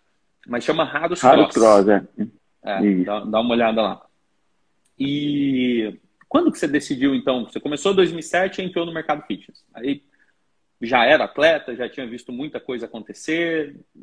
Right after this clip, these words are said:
Speaker 1: co-, já como empresário, viu ali uma transição, não sei quando que em,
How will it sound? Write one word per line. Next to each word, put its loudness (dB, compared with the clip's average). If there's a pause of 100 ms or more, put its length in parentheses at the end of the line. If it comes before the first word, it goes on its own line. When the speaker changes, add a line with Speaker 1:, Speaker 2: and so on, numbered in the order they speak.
(200)
Speaker 1:
co-, -10 (140)
já 4
como 0
empresário, 0
viu 2
ali 2
uma -4
transição, -6
não -14
sei -12
quando -6
que -12
em, -10